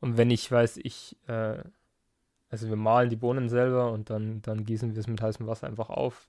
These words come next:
also für normalen Filterkaffee. Und wenn ich mir diese Arbeit einfach nicht, diese Arbeit mir nicht zu machen, nur damit ich dann halt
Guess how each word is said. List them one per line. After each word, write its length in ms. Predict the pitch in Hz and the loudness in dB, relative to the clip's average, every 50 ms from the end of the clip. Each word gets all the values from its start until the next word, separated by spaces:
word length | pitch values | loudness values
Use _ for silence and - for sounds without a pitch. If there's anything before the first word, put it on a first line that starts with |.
| - - | -18 -16
also 160 | 104 - 107 | -14 -12 -12
für 100 | - 127 | -8 -6
normalen 340 | 113 110 110 110 113 110 104 | -4 0 2 2 2 2 0
Filterkaffee. 680 | - 139 131 - 143 - - 135 131 - - 127 123 - _ _ _ _ _ _ _ _ _ _ _ _ _ _ _ _ _ _ _ _ | 0 0 0 0 -2 -2 -2 -2 -2 -2 -4 -6 -6 -8 _ _ _ _ _ _ _ _ _ _ _ _ _ _ _ _ _ _ _ _
Und 680 | - - 110 110 110 107 107 110 110 110 110 110 110 - - - - _ _ _ _ _ _ _ _ _ _ _ | -2 2 2 4 4 4 2 0 0 -2 -2 -4 -6 -8 -12 -20 -20 _ _ _ _ _ _ _ _ _ _ _
wenn 160 | - 127 123 | 2 2 4
ich 60 | 113 | 4
mir 120 | 123 135 131 | 6 6 6
diese 220 | 135 120 143 127 | 6 6 4 4
Arbeit 260 | - 123 135 139 131 | 6 6 6 6 4
einfach 240 | 107 117 110 123 104 | 4 2 2 0 0
nicht, 360 | 120 113 - - - - - - _ _ _ _ _ _ _ - | 0 -2 -8 -10 -14 -20 -20 -20 _ _ _ _ _ _ _ -10
diese 220 | 127 117 - - - | -8 -6 -2 0 2
Arbeit 220 | 123 135 135 123 | 4 4 2 2
mir 120 | 123 120 | 2 0
nicht 180 | 120 123 - - | -2 -4 -4 -6
zu 120 | - - 113 | -8 -6 -2
machen, 480 | 107 120 131 - - 139 131 131 123 | 0 0 0 0 -2 -4 -2 -2 -2
nur 120 | 120 123 127 | -2 0 2
damit 240 | 127 120 117 117 113 | 2 2 0 0 -4
ich 80 | - | -2
dann 360 | - 120 113 110 110 113 123 - - | -4 -4 -4 -4 -6 -10 -12 -10 -8
halt 160 | 113 107 | -8 -8